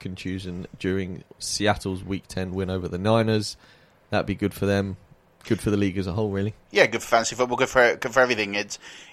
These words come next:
Speaker 2: it, it's nice that he won't have missed time. Um, it sounded like it was very serious. Um, it sounds like it's on the road to recovery. So, yeah, I, I, I really hate the words coach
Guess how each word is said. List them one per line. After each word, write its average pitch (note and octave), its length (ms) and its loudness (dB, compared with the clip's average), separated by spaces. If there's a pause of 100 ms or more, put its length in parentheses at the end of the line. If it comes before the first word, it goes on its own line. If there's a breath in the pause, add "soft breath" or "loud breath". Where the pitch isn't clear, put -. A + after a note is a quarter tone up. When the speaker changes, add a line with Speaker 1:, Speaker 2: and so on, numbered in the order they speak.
Speaker 2:
it, C3 240 2
it's C3+ 260 0
nice C#3 280 8
that B2 120 0
he B2 120 -4
won't A#2+ 360 4
have A2 240 -10
missed - 400 -4
time. F#2+ 540 4
Um, G2+ 500 6 (420 soft breath)
it A2 160 -4
sounded B2 320 10
like A2 180 8
it G#2 60 -4
was G#2 160 -8
very G#2 280 4
serious. G#2+ 640 0 (560 soft breath)
Um, G2+ 460 2
it - 100 -8
sounds G#2+ 240 6
like G2+ 280 2 (100)
it's - 400 -6
on G#2+ 100 2
the G2+ 60 -10
road G2+ 200 0
to G2+ 60 -8
recovery. G2 400 -2
So, F#2+ 320 -2 (500 soft breath)
yeah, F#2+ 420 2
I, G#2+ 220 10
I, - 360 4
I B2+ 60 8
really C3 580 0
hate B2 380 -4
the A2 100 -4
words G2+ 640 2 (920 soft breath)
coach A#2 500 4